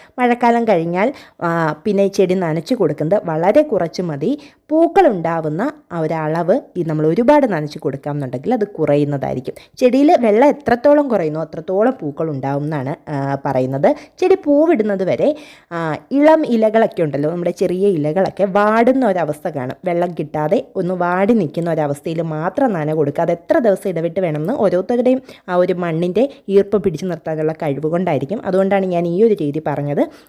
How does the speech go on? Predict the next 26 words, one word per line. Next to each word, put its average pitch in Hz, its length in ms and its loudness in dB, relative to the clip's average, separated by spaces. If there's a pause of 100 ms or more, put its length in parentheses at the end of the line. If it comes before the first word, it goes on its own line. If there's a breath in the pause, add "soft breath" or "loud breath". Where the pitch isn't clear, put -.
(160 loud breath)
ഇളർന്ന 349 480 2
ഇലകൾ, 190 360 2 (200)
കിളിർന്ന 240 380 0
തരത്തിലുള്ള 175 580 -2
ഇലകൾ 156 540 0 (320 loud breath)
വാടുന്ന 254 500 4
ആ 254 60 0
ഒരു 185 140 2
അവസ്ഥയിൽ 170 380 -6
മാത്രം 165 480 -4
വെള്ളം 143 300 -2
കൊടുക്കുക. 143 360 0 (260 loud breath)
പൂക്കൾ 381 340 4
ആയിക്കഴിഞ്ഞാൽ 240 560 0 (120)
ഒരുവിധം 226 440 2 (100)
എല്ലാ, 180 400 2 (140)
ആ, 170 120 -4
നിറഞ്ഞ 170 400 0 (100)
പൂക്കളൊക്കെ 165 400 -4
ആയിക്കഴിഞ്ഞെന്ന് 175 640 0
തോന്നിയാൽ 151 360 -4 (260 loud breath)
പിന്നെ 320 180 0
ദിവസവും 160 420 0
വെള്ളം 143 240 0
നനയ്ക്കണം 139 400 -6
കേട്ടോ. 208 220 0